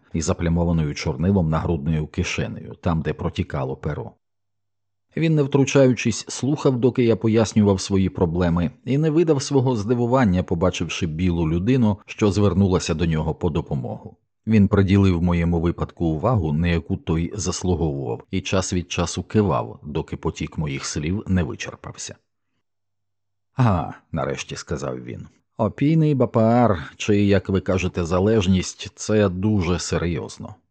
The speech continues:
Ефективне лікування — довга інтенсивна справа,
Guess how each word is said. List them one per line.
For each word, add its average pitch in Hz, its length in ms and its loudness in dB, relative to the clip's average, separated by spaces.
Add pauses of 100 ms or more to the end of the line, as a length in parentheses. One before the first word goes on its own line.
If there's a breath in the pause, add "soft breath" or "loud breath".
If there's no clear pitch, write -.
(300)
Ефективне 170 500 0
лікування — 143 640 2
довга 127 420 4
інтенсивна 95 760 2
справа, 57 480 -8